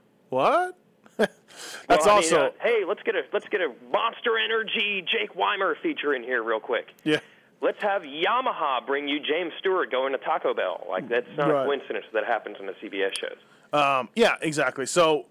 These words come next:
Speaker 1: I'm just, I, I get these tweets and emails, and I'm sure you do too, right, Wygant? I mean, you get it.
Speaker 2: Oh, it's
Speaker 1: Right,
Speaker 2: unbelievable.
Speaker 1: okay,
Speaker 2: Yeah,
Speaker 1: so
Speaker 2: yeah.
Speaker 1: I just thought we'd, right off the bat,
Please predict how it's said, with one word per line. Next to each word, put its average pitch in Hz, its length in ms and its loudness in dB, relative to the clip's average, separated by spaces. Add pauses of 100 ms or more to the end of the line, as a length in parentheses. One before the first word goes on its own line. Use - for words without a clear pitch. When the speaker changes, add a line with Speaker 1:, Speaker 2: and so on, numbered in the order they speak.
(180)
Speaker 1:
I'm 151 140 -4
just, - 340 -4
I, 143 200 2
I 165 80 2
get 208 260 0
these 156 200 -4
tweets 190 360 -4
and 143 100 -4
emails, 160 340 2
and 151 40 0
I'm 147 100 0
sure 214 200 2
you 180 140 0
do 151 120 0
too, 147 200 0
right, 135 300 0
Wygant? 165 380 2
I - 20 -4
mean, 139 140 -4
you 139 100 -4
get 143 160 2
it. 139 80 2
Speaker 2:
Oh, 165 240 2
it's - 100 -14
Speaker 1:
Right, 151 60 -8 (280)
Speaker 2:
unbelievable. 151 180 2
Speaker 1:
okay, 135 140 -2
Speaker 2:
Yeah, 135 100 2
Speaker 1:
so 156 280 4
Speaker 2:
yeah. 139 120 0 (520)
Speaker 1:
I - 40 0
just 269 100 0
thought 202 180 6
we'd, 156 120 2 (320)
right 170 160 8
off 151 60 -2
the 139 80 -4
bat, 131 280 2